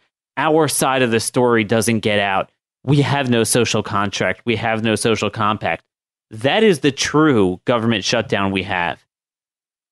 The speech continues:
Now, how do we reopen the government? And I'm not talking about seventeen percent of the non-essential bureaucracies. I'm talking about the real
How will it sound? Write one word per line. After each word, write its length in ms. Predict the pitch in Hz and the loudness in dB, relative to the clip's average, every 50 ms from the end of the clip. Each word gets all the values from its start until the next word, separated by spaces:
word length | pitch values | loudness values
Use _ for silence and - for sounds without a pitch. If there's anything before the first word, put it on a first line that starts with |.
| _ _ _ _ _ _ _ | _ _ _ _ _ _ _
Now, 300 | - 175 180 170 160 151 | -2 -2 0 2 0 0
how 220 | - - - 185 208 | 0 0 0 2 2
do 80 | 247 | 4
we 160 | 254 254 220 175 | 4 4 4 4
reopen 520 | 139 151 170 165 151 143 139 - 143 123 | 4 4 4 6 4 4 2 2 2 2
the 80 | 110 104 | 2 2
government? 480 | 87 113 107 95 98 95 71 64 - _ _ _ _ _ _ _ _ _ _ _ _ _ _ _ _ _ _ _ _ _ _ _ _ _ _ _ _ _ _ _ _ _ _ _ | 2 0 0 -2 -2 -2 -4 -6 -8 _ _ _ _ _ _ _ _ _ _ _ _ _ _ _ _ _ _ _ _ _ _ _ _ _ _ _ _ _ _ _ _ _ _ _
And 160 | 123 139 147 | -2 0 0
I'm 60 | 147 | 0
not 140 | 170 175 - | 0 -2 0
talking 360 | - 185 180 170 - 147 135 | 0 0 0 2 2 0 2
about 260 | 123 127 127 123 113 | 2 2 0 0 0
seventeen 480 | - - 156 143 139 139 - 135 131 120 | 0 0 0 2 0 0 0 0 -2 -2
percent 540 | - 123 120 113 - - 139 131 120 107 127 | 0 0 -2 0 0 0 -2 -2 0 -2 -4
of 100 | 110 104 | -2 0
the 80 | 117 | 0
non-essential 640 | 113 117 117 120 117 110 107 - 127 120 104 - 113 | 0 0 0 0 0 -2 -2 -2 -2 -2 -2 -2 -4
bureaucracies. 840 | 98 110 107 110 110 110 110 - - 107 92 - - 87 76 - - | 0 0 2 2 2 0 -2 -4 -6 -8 -6 -6 -8 -8 -8 -6 -4
I'm 160 | 82 117 117 | -4 -4 -2
talking 280 | - 147 147 135 135 147 | -2 -2 -2 0 2 2
about 200 | 139 127 - - | 2 2 0 -2
the 80 | 107 101 | -6 -6
real 440 | 95 104 127 135 139 139 135 127 | -2 2 2 4 4 2 0 -2